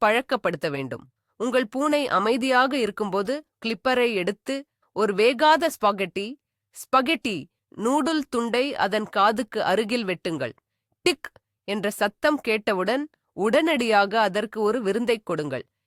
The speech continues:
இதை பலமுறை செய்யவும். கிளிப்பரின் சத்தம் கேட்டால் சுவையான தின்பண்டம் கிடைக்கும் என்ற ஒரு தொடர்பை அதன் மனதில் உருவாக்குகிறோம். இது ஒரு விசித்திரமான யோசனையாக தோன்றலாம், ஆனால் இது மிகவும் பயனுள்ள ஒரு உளவியல் தந்திரம்.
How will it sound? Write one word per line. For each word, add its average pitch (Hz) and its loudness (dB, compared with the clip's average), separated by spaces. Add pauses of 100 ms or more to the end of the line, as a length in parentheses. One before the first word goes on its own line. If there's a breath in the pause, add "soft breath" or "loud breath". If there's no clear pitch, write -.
இதை 233 0
பலமுறை 311 2
செய்யவும். 165 -4 (340)
கிளிப்பரின் 285 0
சத்தம் 226 -2
கேட்டால் 160 -2 (200)
சுவையான 262 2
தின்பண்டம் 214 -2
கிடைக்கும் 220 -4
என்ற 175 -2
ஒரு 160 -4
தொடர்பை 160 -4
அதன் 175 -4
மனதில் 180 -2
உருவாக்குகிறோம். 156 -4 (600)
இது 247 -4
ஒரு 226 2
விசித்திரமான 311 0
யோசனையாக 214 0
தோன்றலாம், 156 -2 (300)
ஆனால் 196 0 (200)
இது 240 -4
மிகவும் 302 0
பயனுள்ள 220 0
ஒரு 185 -2
உளவியல் 208 0
தந்திரம். 139 -6